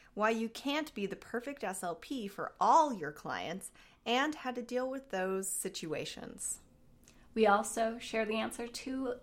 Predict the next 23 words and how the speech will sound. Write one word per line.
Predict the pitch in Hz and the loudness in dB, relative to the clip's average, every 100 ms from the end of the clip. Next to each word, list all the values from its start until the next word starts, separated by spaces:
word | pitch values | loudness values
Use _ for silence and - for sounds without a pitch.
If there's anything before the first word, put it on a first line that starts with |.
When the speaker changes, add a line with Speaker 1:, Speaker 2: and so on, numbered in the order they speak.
| - | -8
Speaker 2:
this | 202 240 254 - | 0 0 0 -2
listener | 220 220 220 220 | -4 -2 -2 -2
question. | 220 147 - - 135 143 - - - - - - - - | 0 0 0 -6 -8 -10 -12 -20 -20 -20 -20 -20 -20 -6
Is | 262 311 | -2 0
it | 403 | 0
a | |
good | 294 269 | 2 2
idea | 262 208 185 190 | 2 4 2 2
to | - | 0
identify | 190 190 196 202 196 190 190 - | 2 4 2 0 0 0 -2 -2
with | 185 185 - | -2 -2 -6
your | 170 170 | -6 0
work? | 247 - - - - - | 2 2 -2 -8 -10 0
And | 254 262 262 | 2 2 0
are | 233 247 | -2 0
work | 208 220 220 | 2 0 0
and | 220 202 | -4 -2
worth | 175 185 190 | -4 -4 -4
related, | 170 156 151 151 - - - | -2 -4 -6 -10 -12 -18 -8
and | 170 | -6
should | - 185 - | -4 -4 -4
they | - | -8
be? | - - | -10 -14